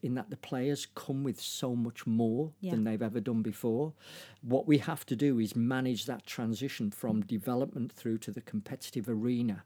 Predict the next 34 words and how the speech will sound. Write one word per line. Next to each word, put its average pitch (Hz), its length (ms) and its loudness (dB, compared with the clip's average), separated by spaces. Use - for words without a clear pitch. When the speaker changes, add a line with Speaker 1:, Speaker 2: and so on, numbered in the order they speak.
Speaker 1:
so 123 200 0
that 123 80 0
we 120 160 0
give 117 260 0
these 120 240 0
players 117 460 -6
an 120 140 -2
opportunity 117 880 -4
in 131 180 4
the 127 100 2
Premier 113 360 0
League 104 360 -4
Speaker 2:
Yeah. 190 80 -4
Speaker 1:
on 131 140 2
a 113 60 4
regular 113 480 2
basis 117 420 -4
so 117 160 -2
that 104 140 -6
they 113 120 -4
can 110 320 -6
begin 113 300 0
to - 120 -4
refine 127 680 -2
their 113 200 0
skills - 600 -4
and 113 180 2
really 120 200 2
take 123 400 -4
it - 140 -4
to - 100 -12
the 117 100 -8
next 127 380 -6
level. 135 340 -4